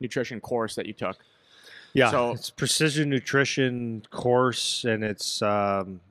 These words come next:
Speaker 2: it's like a, it's, it's a book this thick, and it's actually a course that
Speaker 1: Yeah.
Speaker 2: we had to take.
Speaker 1: So,
Speaker 2: Yeah,
Speaker 1: so
Speaker 2: that
Speaker 1: I
Speaker 2: I
Speaker 1: was
Speaker 2: had to
Speaker 1: talking to
Speaker 2: take.
Speaker 1: him. I was talking to him about that, and then I was, he asked me if there's other resources, whatever, that I used when I started to learn about stuff. So
Speaker 2: Yeah.
Speaker 1: I was sending him some things that I had, but I, I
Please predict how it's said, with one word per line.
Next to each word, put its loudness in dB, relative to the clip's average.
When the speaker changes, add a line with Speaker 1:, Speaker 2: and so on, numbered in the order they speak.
Speaker 2:
it's -6
like 0
a, 0
it's, -8
it's -8
a -2
book -4
this -8
thick, -10
and -10
it's -12
actually -4
a -8
course -4
that -6
Speaker 1:
Yeah. 2
Speaker 2:
we -6
had -10
to -10
take. -6
Speaker 1:
So, 4
Speaker 2:
Yeah, -4
Speaker 1:
so 2
Speaker 2:
that 8
Speaker 1:
I 8
Speaker 2:
I 6
Speaker 1:
was 0
Speaker 2:
had -2
to 0
Speaker 1:
talking 2
to 2
Speaker 2:
take. 0
Speaker 1:
him. -6
I 0
was -2
talking 2
to 0
him 0
about 2
that, 2
and -4
then -2
I 2
was, -4
he 0
asked 2
me -4
if -8
there's -2
other 2
resources, 0
whatever, 0
that 0
I 2
used -2
when -4
I -2
started -6
to -8
learn -2
about -4
stuff. -4
So 4
Speaker 2:
Yeah. 0
Speaker 1:
I 0
was -2
sending 2
him -2
some -4
things -2
that 2
I 2
had, 0
but 0
I, 2
I -2